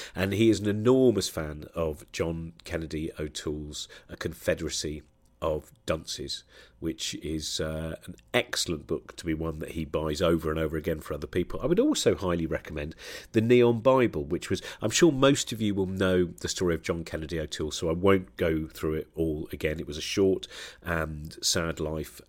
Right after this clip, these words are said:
and the book was, uh, his first, the novel, A Confederacy of Dunces, was not published in his lifetime.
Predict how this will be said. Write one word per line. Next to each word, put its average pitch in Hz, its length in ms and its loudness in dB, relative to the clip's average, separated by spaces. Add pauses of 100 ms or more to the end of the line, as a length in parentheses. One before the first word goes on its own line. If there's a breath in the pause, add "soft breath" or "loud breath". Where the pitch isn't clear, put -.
and 78 380 -8
the 78 80 -6
book 87 420 0
was, 80 320 -4
uh, 78 200 -4
his 82 220 -4
first, 87 300 -2
the 82 260 -2
novel, 80 480 -2
A - 60 -10
Confederacy 80 500 -4
of 73 80 -6
Dunces, 78 420 -2 (280 loud breath)
was 82 160 -2
not 90 280 2
published 78 360 -2
in 78 80 -8
his 73 120 -6
lifetime. 73 520 -6